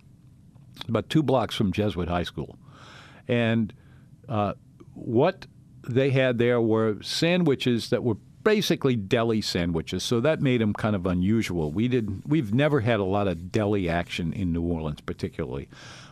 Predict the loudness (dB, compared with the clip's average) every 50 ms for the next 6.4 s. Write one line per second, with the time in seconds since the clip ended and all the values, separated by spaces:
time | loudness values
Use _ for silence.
0 | -8 -2 -2 -2 0 0 2 2 4 4 4 4 4 4 4 2 2 0 2 2
1 | 2 2 4 2 0 0 0 -2 0 0 0 2 2 4 2 2 2 0 -2 -4
2 | -6 -6 -4 -4 -4 -4 -8 -10 -12 -16 -20 -20 -20 -16 -6 0 2 2 2 4
3 | 2 2 2 2 2 2 2 2 2 4 2 2 0 0 -2 -2 0 0 2 2
4 | 2 0 0 0 -2 0 0 0 0 2 2 2 2 2 2 2 2 2 2 2
5 | 2 0 0 -2 -2 -2 -2 0 0 0 0 0 -2 -4 0 2 2 4 4 2
6 | 2 2 2 2 4 2 0